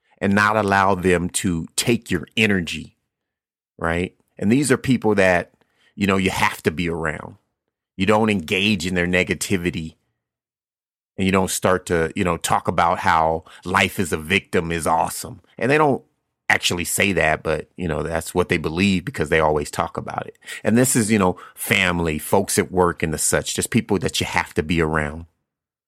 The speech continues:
And, you know, you can also tell them,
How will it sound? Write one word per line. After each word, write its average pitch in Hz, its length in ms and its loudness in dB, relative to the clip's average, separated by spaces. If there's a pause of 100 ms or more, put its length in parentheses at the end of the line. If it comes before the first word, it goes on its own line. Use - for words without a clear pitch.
(600)
And, 98 260 2 (140)
you 123 160 0
know, 117 120 4
you 120 200 0
can 131 260 -2
also 127 460 0
tell 92 400 0
them, 85 500 -2